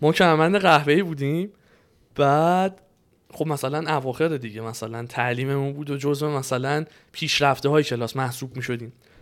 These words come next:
آقا یه بار به ما گفتن که قراره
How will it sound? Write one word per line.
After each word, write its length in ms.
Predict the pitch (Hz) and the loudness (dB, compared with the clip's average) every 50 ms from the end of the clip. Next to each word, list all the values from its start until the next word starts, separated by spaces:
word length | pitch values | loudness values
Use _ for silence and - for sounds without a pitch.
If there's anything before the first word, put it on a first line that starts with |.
| - - - - - - - | -20 -20 -20 -20 -20 -8 -2
آقا 240 | - 135 165 220 | 0 2 4 4
یه 160 | 208 185 180 185 | 6 6 6 6
بار 160 | 208 214 208 | 8 6 6
به 80 | 190 | 6
ما 140 | 170 175 180 | 4 2 0
گفتن 380 | 185 214 202 208 - 208 208 208 | 0 0 0 0 0 -2 -2 -2
که 140 | 202 - 190 | 0 -2 -2
قراره 720 | - 165 165 156 151 170 190 196 180 147 117 107 107 | 2 4 4 4 6 6 6 4 4 2 -2 -4 -6